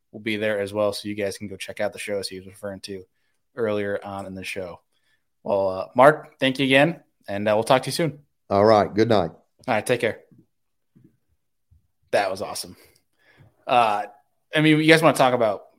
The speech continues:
Speaker 1: knowledge getting dropped. I mean, there, there really isn't a much better person in the fishing industry to be talking with than Mister Mark Menendez in terms of, from a learning standpoint, having that biology background and also being on the front lines of being on the water every single day and being able to report back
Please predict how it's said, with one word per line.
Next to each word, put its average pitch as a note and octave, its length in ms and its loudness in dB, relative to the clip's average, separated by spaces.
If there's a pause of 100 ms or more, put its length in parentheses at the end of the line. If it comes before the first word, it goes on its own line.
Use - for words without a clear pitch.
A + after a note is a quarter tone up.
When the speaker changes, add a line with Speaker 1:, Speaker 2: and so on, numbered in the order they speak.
(240)
Speaker 1:
knowledge A2 560 -2 (120)
getting G#2+ 260 -4
dropped. G2+ 500 -6
I - 60 -8
mean, G#2+ 240 -6
there, G#2+ 200 -6
there A#2 180 -4
really A#2 280 2
isn't G#2+ 200 -4
a G#2 100 -4
much G#2+ 480 -4 (100)
better G#2+ 260 -2
person G#2 540 -6
in G#2 120 -12
the G2 80 -14
fishing A2 380 -8
industry G2 580 -10 (760)
to A#2 80 -12
be A#2 80 -4
talking A2 420 0
with F#2+ 180 -10
than F#2 180 -8
Mister F#2+ 240 -12
Mark F#2+ 320 -8
Menendez F#2+ 540 -12
in G2 80 -14
terms G#2 320 -6
of, G2 260 -8 (300)
from A2+ 160 -16
a - 20 -10
learning D#3+ 300 6
standpoint, D3 500 4
having D3 460 4
that A#2+ 180 2
biology A#2 480 4
background G#2+ 580 -2
and G2+ 80 -6
also A2+ 280 0
being G#2+ 260 -6
on G#2 60 -4
the G2+ 80 -8
front G#2+ 240 -4
lines G#2 240 -4
of G#2 80 -16
being A2 120 -4
on G#2+ 80 -2
the F#2+ 60 -2
water G2+ 260 2
every G2+ 160 -10
single G2 280 -10
day G#2 200 -2
and G2+ 120 -8
being G#2 320 -8
able G2+ 140 -12
to - 120 -16
report A#2+ 320 0
back A2 320 0